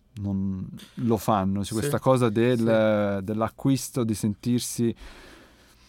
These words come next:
Speaker 1: ehm, appagati nell'acquisto di qualcosa di nuovo, eccetera. Quindi anche questo dobbiamo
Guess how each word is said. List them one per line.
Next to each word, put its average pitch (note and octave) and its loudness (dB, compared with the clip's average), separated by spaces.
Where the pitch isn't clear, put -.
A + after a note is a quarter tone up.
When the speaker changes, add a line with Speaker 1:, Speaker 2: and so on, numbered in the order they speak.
Speaker 1:
ehm, G2 -2
appagati A#2+ 2
nell'acquisto G#2+ 0
di G#2+ 0
qualcosa A2 -2
di G#2 0
nuovo, G#2+ 2
eccetera. G2+ -2
Quindi A#2+ 0
anche C3+ -2
questo A#2 -4
dobbiamo G2+ -4